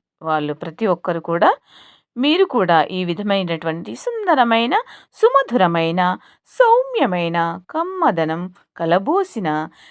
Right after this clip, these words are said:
తేట తేట తెలుగును, మృదుత్వంతో కూడిన తెలుగుని మనం మాట్లాడుదాం. తెలుగులోనే వ్రాద్దాం. తెలుగు పుస్తకాలను చదువుదాం, ఇతరులతో చదివిద్దాం. తేనె లొలుకు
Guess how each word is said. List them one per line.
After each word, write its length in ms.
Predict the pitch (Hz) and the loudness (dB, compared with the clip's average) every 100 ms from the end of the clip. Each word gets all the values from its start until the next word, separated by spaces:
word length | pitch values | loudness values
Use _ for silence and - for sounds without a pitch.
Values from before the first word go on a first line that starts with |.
| _ - | _ -6
తేట 460 | 392 466 480 427 - | -2 -2 0 -2 2
తేట 320 | 226 175 165 | 4 4 2
తెలుగును, 680 | 160 151 180 185 170 156 170 _ _ 185 | 0 0 0 -2 -2 -4 -6 _ _ -8
మృదుత్వంతో 1040 | 185 240 392 392 _ 214 170 165 180 165 | -4 0 -2 -2 _ -8 -8 -4 -4 -4
కూడిన 440 | - 175 165 160 | -4 -4 -4 -4
తెలుగుని 760 | 156 165 165 190 214 160 151 170 _ _ - | -4 -4 -2 -2 -2 -2 -4 -6 _ _ -14
మనం 340 | 165 156 147 | -6 -6 -4
మాట్లాడుదాం. 960 | 147 156 180 - 269 202 151 156 151 165 _ _ _ - | -4 -4 -4 -4 -2 -2 -2 -4 -4 -8 _ _ _ -4
తెలుగులోనే 880 | 294 330 339 285 190 160 151 160 - _ - | -2 0 2 2 2 -2 -6 -8 -14 _ -12
వ్రాద్దాం. 840 | 147 147 147 160 160 151 147 165 _ _ - | -6 -2 -2 -2 0 0 -2 -8 _ _ -8
తెలుగు 320 | 247 302 294 | -2 -2 -2
పుస్తకాలను 960 | - 277 - 269 285 226 196 165 151 165 _ _ - | -4 -6 -2 2 4 4 2 -2 -4 -8 _ _ -6
చదువుదాం, 760 | 180 170 214 226 196 175 185 - _ - | -2 0 2 2 2 2 -2 -10 _ -16
ఇతరులతో 680 | 190 262 311 240 214 165 175 - _ - | 2 2 4 2 4 2 2 -6 _ -10
చదివిద్దాం. 840 | 190 156 196 226 170 202 180 165 180 180 _ _ - | -4 -2 -2 -4 2 2 4 0 -6 -12 _ _ -10
తేనె 500 | 330 381 415 359 247 | -8 -4 -2 0 2
లొలుకు 680 | 214 220 302 294 254 208 | 4 4 2 0 0 0